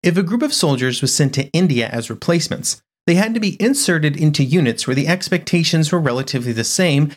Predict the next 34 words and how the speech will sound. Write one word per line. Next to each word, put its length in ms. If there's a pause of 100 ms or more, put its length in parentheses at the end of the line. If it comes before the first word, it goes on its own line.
(120)
as 180
they 100
had 140
experienced 680
during 220
training. 540 (420)
There 100
were 100
also 280
constraints 640
placed 280
on 60
the 80
makeup 400
and 120
structure 460
of 100
units 360 (260)
due 160
to 60
the 100
variety 500
of 60
environments 720
in 160
which 200
the 80
troops 360
might 140
be 120
asked 280
to 100
serve 320
in. 240